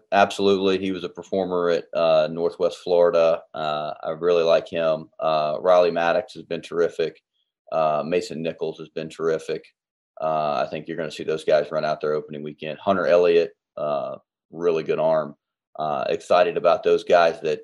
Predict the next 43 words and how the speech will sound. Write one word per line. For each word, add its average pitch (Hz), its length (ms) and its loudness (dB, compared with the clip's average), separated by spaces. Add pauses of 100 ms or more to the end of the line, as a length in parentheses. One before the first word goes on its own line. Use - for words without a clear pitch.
you 78 120 -10
know, 71 300 -8
we 80 140 -10
haven't 80 320 0
talked 76 240 -2
about 73 260 0
or, 73 80 -4
or 73 260 -6
listed. 76 460 -6 (540)
Uh, 82 560 4 (380)
from 95 240 -6
a 90 40 -2
newcomer 101 400 -2
standpoint, 95 840 -4
uh, 80 540 2 (280)
you 87 100 -8
know, 82 100 0
I 80 60 0
think 90 220 -8
you're 80 100 -12
gonna 82 120 -6
see 90 180 -8
Reagan 85 280 2
Burford, 90 460 -2 (420)
you 90 100 -8
know, 82 100 -4
get 87 160 2
out 85 180 0
there 85 180 -4
and, 80 240 -10
and 78 160 -12
get 82 120 0
a 82 40 0
lot 82 220 4
of 80 100 0
A 82 140 0
Bs. 85 340 -6 (260)
Uh, 78 220 0
he's 82 160 -12
played 85 320 -2
really 85 220 0
well. 82 480 2 (440)
Uh, 78 640 0